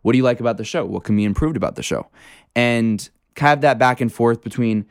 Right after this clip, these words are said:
some of the people that listen to me, because I think that that's really what, what it's all about. So e-, you can either go to my website, felix dash levine dot com, and find some of my contact information there. Send me an email, or on Instagram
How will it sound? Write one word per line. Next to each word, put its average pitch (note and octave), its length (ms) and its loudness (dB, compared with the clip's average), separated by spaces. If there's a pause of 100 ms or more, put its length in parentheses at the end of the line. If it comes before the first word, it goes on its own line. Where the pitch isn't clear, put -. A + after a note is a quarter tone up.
(220)
some B2 260 0
of A2 80 -2
the G#2+ 60 -4
people A2+ 260 -2
that G2 120 0
listen A#2 240 0
to A2 120 -4
me, A2+ 80 2
because G#2 260 -4
I G#2+ 80 0
think G#2+ 220 -2
that G2 240 -2 (320)
that's G#2 280 -2
really G#2+ 220 2
what, F#2+ 300 -2 (100)
what F#2+ 180 -2
it's F#2 140 -4
all F2+ 120 -4
about. G2+ 320 0 (440)
So B2 460 2 (340)
e-, B2+ 80 2
you B2+ 140 2
can C#3+ 80 0
either B2+ 140 2
go B2+ 120 4
to B2 80 -6
my A2+ 80 2
website, A#2+ 440 0 (200)
felix A#2+ 440 -2
dash G2 480 -2
levine G2 340 0
dot F#2 240 -4
com, G#2+ 320 0
and F#2 100 -4
find G2 320 -2
some F#2+ 120 -4
of - 20 -2
my F2+ 100 -4
contact F#2+ 480 -4
information F#2 480 -4
there. G#2+ 220 0
Send F#2+ 240 -4
me F2+ 80 -4
an F#2 80 0
email, A2+ 400 0 (240)
or C3+ 160 2
on B2+ 80 2
Instagram A2+ 560 0